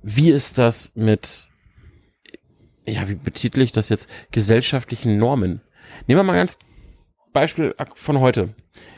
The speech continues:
Wir haben heute Kindergartenfest gehabt, haben einen Tisch aufgebaut für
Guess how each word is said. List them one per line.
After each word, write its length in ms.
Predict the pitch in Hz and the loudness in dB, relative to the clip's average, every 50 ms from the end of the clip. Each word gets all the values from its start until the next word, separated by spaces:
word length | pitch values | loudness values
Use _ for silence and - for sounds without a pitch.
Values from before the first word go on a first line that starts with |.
| _ | _
Wir 140 | - 110 107 | -2 0 0
haben 220 | 117 127 151 170 156 | 2 2 0 0 0
heute 380 | 151 156 165 170 180 180 180 - _ - | 0 0 0 -2 -4 -8 -10 -10 _ -4
Kindergartenfest 640 | - 147 151 170 175 180 165 165 - - 170 - - | 0 0 2 2 2 0 -2 -2 -4 -6 -6 -6 -6
gehabt, 320 | - 160 165 170 - - _ _ _ _ | -8 -8 -8 -10 -12 -16 _ _ _ _
haben 220 | - - 113 107 104 | -8 -6 -4 -4 -4
einen 140 | 110 110 | -6 -4
Tisch 260 | - - 190 185 - - | 0 0 0 0 -2 -4
aufgebaut 680 | - 139 143 - - 165 - - 131 131 135 135 - _ _ _ - - - - - _ | -4 -4 -4 -4 -6 -6 -2 2 2 2 2 2 -2 _ _ _ -20 -20 -20 -20 -20 _
für 420 | - - - 131 117 107 107 110 | -10 -4 2 4 6 6 4 4